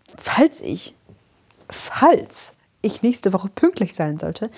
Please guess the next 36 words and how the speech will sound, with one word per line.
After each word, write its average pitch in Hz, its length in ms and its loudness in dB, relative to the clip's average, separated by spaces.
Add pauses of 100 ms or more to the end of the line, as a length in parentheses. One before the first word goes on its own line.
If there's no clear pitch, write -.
(280)
dann 196 180 -2
hören 214 220 2
wir 180 60 -2
uns 175 140 -8
ja 185 60 -8
schon 165 200 -8
wieder 160 140 -4
in 156 80 -6
drei - 140 -10
Tagen. - 300 -10 (1000)
Ähm, 247 600 4 (1120)
ja, - 140 -6
außer 190 240 4
du 185 100 4
hörst 185 240 4
diese 175 180 -2
Folge 190 340 4 (200)
an - 100 -2
einem 180 160 0
komplett 202 320 4
anderen 175 300 0
Tag, 214 260 0
dann 170 160 4
macht 160 160 -2
das 165 120 -4
hier 156 80 -6
keinen 160 180 -6
Sinn. - 140 -6 (480)
Äh, 294 260 10
<laughs> 381 440 8
ich - 160 4
hoffe, 285 380 6 (680)
dass, 262 320 6
äh, 208 400 6
du 208 200 0
noch 208 240 2